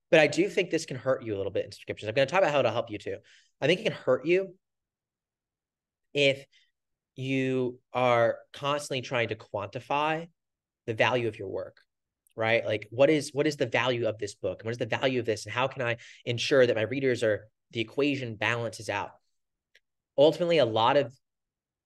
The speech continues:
superfan psychology is based around emotions, uh, which is inherently irrational, um, and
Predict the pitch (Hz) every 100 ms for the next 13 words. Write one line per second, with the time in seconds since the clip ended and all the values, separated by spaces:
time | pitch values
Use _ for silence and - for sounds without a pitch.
0 | - - 151 131 135 117 110 104 - 101
1 | 107 117 135 131 107 110 110 - 107 101
2 | 101 95 101 107 151 143 165 - _ _
3 | _ _ 98 90 - _ _ - 110 110
4 | 101 _ _ _ 120 113 110 110 113 95
5 | 98 101 143 147 - _ _ _ 123 117
6 | 110 107 107 113 113 110